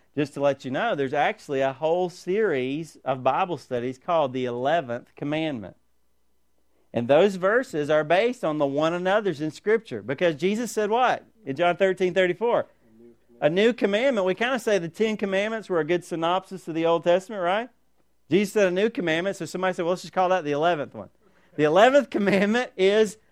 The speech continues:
the love commandment. And how I can learn to love other people is by looking at those one another verses.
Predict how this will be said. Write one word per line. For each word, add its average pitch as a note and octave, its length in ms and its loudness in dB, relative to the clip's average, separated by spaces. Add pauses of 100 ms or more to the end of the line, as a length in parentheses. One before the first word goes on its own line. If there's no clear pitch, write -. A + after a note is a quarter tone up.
(120)
the G3+ 100 4
love D#4 360 6
commandment. C#3+ 520 0 (460)
And B2+ 100 -6
how F3+ 240 0
I B3 140 2
can B3+ 260 -4
learn C#4 320 0
to A3 100 -4
love G3+ 240 4
other A#3 200 2
people C4 400 -4
is E3+ 120 -4
by E3 140 0
looking F3 460 -4
at B2+ 100 -6
those C3+ 200 -2
one C3 200 -6
another C3+ 280 -6
verses. B2 580 -10